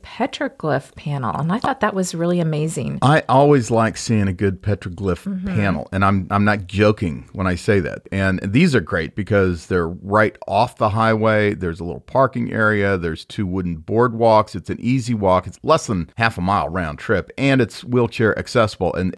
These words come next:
Speaker 2: it's great when they do that because then it's protecting the petroglyphs from people messing with them, but you, you still have a good viewing of them.
Speaker 1: Yes, it's really interesting. All kinds of different unique drawings from the Fremont culture.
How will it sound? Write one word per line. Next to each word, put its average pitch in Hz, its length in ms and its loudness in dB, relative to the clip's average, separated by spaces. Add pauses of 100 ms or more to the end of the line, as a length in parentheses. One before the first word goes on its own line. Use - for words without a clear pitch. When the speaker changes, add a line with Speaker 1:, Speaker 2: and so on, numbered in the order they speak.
Speaker 2:
it's 113 160 0
great 165 280 2
when 127 120 2
they 98 160 0
do 117 360 2
that 98 300 2
because 95 420 -4
then 110 500 2
it's - 180 -4
protecting - 560 0
the 104 80 2
petroglyphs 110 380 0 (260)
from 90 480 -2
people 95 440 0
messing 101 420 0
with 95 160 2
them, 92 260 0
but 90 280 0
you, 98 100 -2
you 95 220 -6
still 107 240 0
have 98 160 2
a 90 40 0
good 90 240 0
viewing 90 460 2
of 80 200 -4
them. - 300 -8 (360)
Speaker 1:
Yes, 151 400 -2 (100)
it's - 180 -2
really 175 220 2
interesting. 156 480 -6
All 180 140 2
kinds 160 320 -4
of 147 120 -8
different 139 560 -4
unique 147 460 -4
drawings 139 460 -2
from 131 320 0
the 131 260 -6
Fremont 131 520 -6
culture. - 540 -8